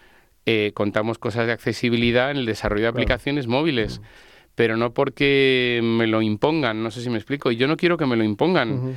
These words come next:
Speaker 1: pero yo pienso que si tú das clase de móviles, de lavadoras, de informática, de desarrollo de aplicaciones web o, o de las tecnologías de las que estamos hablando,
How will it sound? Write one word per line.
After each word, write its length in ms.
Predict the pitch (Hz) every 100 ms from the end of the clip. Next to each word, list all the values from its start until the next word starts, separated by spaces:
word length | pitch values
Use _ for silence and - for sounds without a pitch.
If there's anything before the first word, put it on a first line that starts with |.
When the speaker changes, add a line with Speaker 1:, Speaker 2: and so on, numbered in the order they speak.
| - - -
Speaker 1:
pero 220 | - 117 107
yo 160 | 110
pienso 380 | 110 120 113 123
que 360 | - 139 147 120 - - -
si 240 | - -
tú 180 | 101 117
das 260 | 113 113 -
clase 480 | - 117 - 117
de 320 | 113 117 117 117
móviles, 680 | 131 139 120 110 98 - - - - -
de 140 | 110
lavadoras, 800 | 107 104 104 135 135 107 101 - _ _ _
de 520 | - 117 113 110 107 110
informática, 880 | 107 - 110 113 127 135 - 127
de 380 | 123 127 123 123 120
desarrollo 480 | 117 120 120 120
de 80 | 120
aplicaciones 600 | 113 120 120 - 123 120
web 400 | 117 143 143 127 113
o, 240 | 113 107 -
o 140 | 110
de 120 | 104 110
las 160 | 104
tecnologías 380 | - 107 95 113
de 60 | 117
las 80 | 113
que 80 |
estamos 380 | 110 120 120 113
hablando, 480 | 120 131 139 147 196